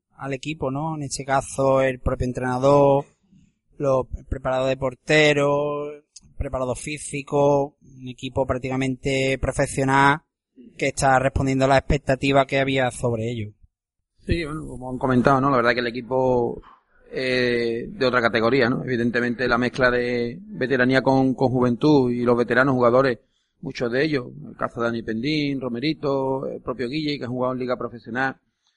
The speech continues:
Speaker 2: y Orihuela, el propio Edu Villegas, entonces le dan un plus a, a los veteranos, a los, esos veteranos le dan un plus a, a la juventud, que el equipo, evidentemente, en la categoría esta, pues,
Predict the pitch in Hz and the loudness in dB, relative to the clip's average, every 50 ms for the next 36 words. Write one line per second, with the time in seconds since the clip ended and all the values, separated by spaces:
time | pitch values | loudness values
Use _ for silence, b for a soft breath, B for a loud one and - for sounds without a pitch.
0 | _ _ _ _ _ - 160 147 139 139 135 131 131 127 123 120 117 117 110 143 | _ _ _ _ _ -8 -4 -4 -2 -2 -2 -2 -2 -2 -2 -2 -2 -2 0 0
1 | 160 160 147 139 139 139 143 143 147 135 127 120 120 120 117 117 113 113 117 - | 0 2 2 2 2 2 0 0 -2 -2 -2 -2 -2 -4 -4 -4 -6 -8 -10 -14
2 | _ - - 127 110 135 127 123 127 123 120 120 135 156 156 143 139 135 123 127 | _ -10 -10 -8 -4 -4 -2 -2 -2 -2 -2 -2 -2 0 0 0 0 0 -2 -6
3 | 131 - 127 - _ _ _ _ _ _ _ - - 131 131 139 147 147 147 - | -8 -10 -12 -12 _ _ _ _ _ _ _ -6 -2 0 2 2 2 0 0 0
4 | - 151 147 147 143 139 135 135 - - 143 147 143 127 127 139 - 139 127 139 | 0 2 4 4 4 4 4 4 2 2 0 0 0 -2 -2 -4 -4 -2 -2 0
5 | 139 139 147 156 151 147 147 143 - - - 156 151 147 139 - 156 - 143 143 | 0 0 0 0 0 0 -2 -2 -4 -8 -8 -8 -6 -6 -6 -2 0 0 2 2
6 | 147 143 143 147 143 139 143 147 143 135 135 143 147 143 139 139 - 139 143 139 | 2 2 4 4 2 2 2 2 2 2 4 4 6 6 6 4 4 4 4 4
7 | 135 143 143 143 135 - 151 156 170 - _ _ _ _ _ _ _ - - 139 | 4 2 2 0 0 0 0 0 -2 -4 _ _ _ _ _ _ _ -6 -6 -4
8 | 131 123 127 135 120 131 131 131 131 127 131 131 135 123 127 127 131 127 117 139 | -4 -4 -6 -4 -2 0 2 2 2 0 0 -2 -4 -4 -4 -4 -4 -4 -4 -4
9 | 135 139 139 131 131 123 131 117 123 123 131 127 127 127 127 - - 139 123 110 | -2 -2 -2 -2 -2 -4 -4 -4 -4 -4 -2 0 0 0 0 -2 -4 -6 -4 -4
10 | 139 135 131 131 | -4 -4 -4 -6